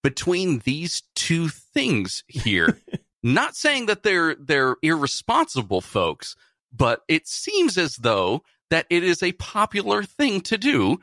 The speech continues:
Speaker 1: in the cities and states where both of these things are totally okay. Hmm.
Speaker 2: Hmm. They should have just named their scooters Munchies because, you know,
Speaker 1: <laughs>
Speaker 2: people are just going down to the, the corner store to buy some potato chips.
Speaker 1: I'm gonna,
Speaker 2: That's
Speaker 1: I'm gonna
Speaker 2: the
Speaker 1: ride
Speaker 2: Bird
Speaker 1: two,
Speaker 2: model.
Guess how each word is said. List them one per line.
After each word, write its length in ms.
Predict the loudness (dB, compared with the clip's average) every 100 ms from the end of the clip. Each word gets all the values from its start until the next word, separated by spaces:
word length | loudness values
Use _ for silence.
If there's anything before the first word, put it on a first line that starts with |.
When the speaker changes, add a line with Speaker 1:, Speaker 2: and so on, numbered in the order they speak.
| -8 -2
Speaker 1:
in 200 | 0 2
the 60 | -2
cities 680 | -6 -2 0 0 -2 -4 -2
and 200 | -2 -2
states 520 | -4 -2 -2 -4 -8 -4
where 480 | 0 2 2 2 0
both 320 | -2 -2 -2
of 140 | -2
these 260 | -2 -2 -2
things 340 | 0 0 0 0
are 180 | 0 0
totally 500 | 0 -2 0 0 0
okay. 460 | 0 -2 -2 -2 -6 _ _ _
Hmm. 260 | 0 0 0
Speaker 2:
Hmm. 260 | -4 -4 -4 -8 _
They 80 | -8
should 180 | 0 0
have 80 | 2
just 180 | 0
named 240 | 0 2 2
their 80 | 0
scooters 380 | -2 0 2 2
Munchies 580 | 0 0 -4 -12 -14 -16 _ _
because, 280 | -6 -2 0
you 60 | 2
know, 180 | 2 2
Speaker 1:
<laughs> 20 |
Speaker 2:
people 320 | 0 0 0
are 60 | 2
just 220 | 0 2
going 220 | 2 4
down 180 | 4 2
to 80 | 2
the, 200 | 2 0 -4 -4
the 80 | -2
corner 300 | 2 2 2
store 280 | 2 2 2
to 60 |
buy 200 | 2 2
some 180 | 2 -2
potato 320 | -2 2 2
chips. 460 | 0 -2 -2 -6 -10 -8 -10 -12 -10 -8 -6
Speaker 1:
I'm 80 | -4
gonna, 140 | 2
Speaker 2:
That's 200 | 2 2
Speaker 1:
I'm 60 | 2
gonna 120 | 2
Speaker 2:
the 60 |
Speaker 1:
ride 60 | 2
Speaker 2:
Bird 40 | 2
Speaker 1:
two, 60 | 0
Speaker 2:
model. 340 | 0 -4